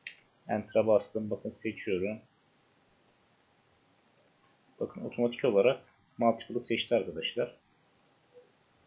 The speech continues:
Bu şekilde çok kullandığımız komutlar üzerinde, e,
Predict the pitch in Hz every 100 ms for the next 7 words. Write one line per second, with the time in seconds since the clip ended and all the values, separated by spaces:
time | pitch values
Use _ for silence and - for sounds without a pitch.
0 | _ _ _ _ _ _ - 135 117 110
1 | 101 131 147 - _ _ _ _ _ _
2 | - - 123 117 113 120 123 - 113 113
3 | 127 110 101 98 101 123 135 - 104